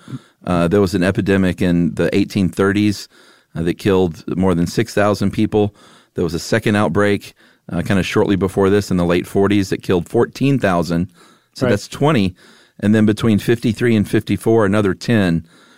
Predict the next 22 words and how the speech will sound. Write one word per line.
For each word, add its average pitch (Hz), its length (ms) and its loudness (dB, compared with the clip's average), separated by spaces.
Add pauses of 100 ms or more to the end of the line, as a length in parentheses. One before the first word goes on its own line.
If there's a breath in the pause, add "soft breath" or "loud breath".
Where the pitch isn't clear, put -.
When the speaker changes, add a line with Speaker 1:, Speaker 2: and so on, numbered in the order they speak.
(140 soft breath)
Speaker 1:
So 135 160 0
that's 175 180 -2
thirty 156 300 2
thousand 123 460 2
Londoners, 98 680 0 (580 loud breath)
uh, 90 420 -2
killed 139 340 2
by 98 140 0
cholera. 92 680 0
And 92 300 -2 (380 loud breath)
there 110 180 2
are 110 340 0 (680)
miasmists 104 920 0
that 107 280 -2
think, 98 280 -2 (220 soft breath)
"Yeah, 135 340 2
it's 107 160 -2
from, 113 360 2 (120)
it's 104 200 -4
from 101 240 0
smelling 110 480 0
this 95 220 -4